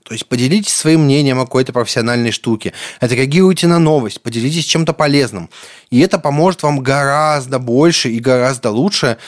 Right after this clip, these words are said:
а, на этом как-то заработать. Ну, правда, потому что, м, как информация о том, что вы, а, что-то,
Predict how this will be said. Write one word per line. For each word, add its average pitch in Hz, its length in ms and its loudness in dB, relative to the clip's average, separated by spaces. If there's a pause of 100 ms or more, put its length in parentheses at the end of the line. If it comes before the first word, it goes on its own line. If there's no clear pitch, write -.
(260)
а, 117 340 -2
на 120 140 0
этом 160 200 -2
как-то 143 260 -4
заработать. 131 560 0
Ну, 120 100 -2
правда, 120 400 -2
потому 120 380 -4
что, 123 600 0
м, 104 220 -6 (260)
как 208 240 -4
информация 151 640 -2
о 123 40 -4
том, 180 160 0
что 143 220 -2
вы, 151 340 2 (460)
а, 113 420 -4
что-то, 117 920 0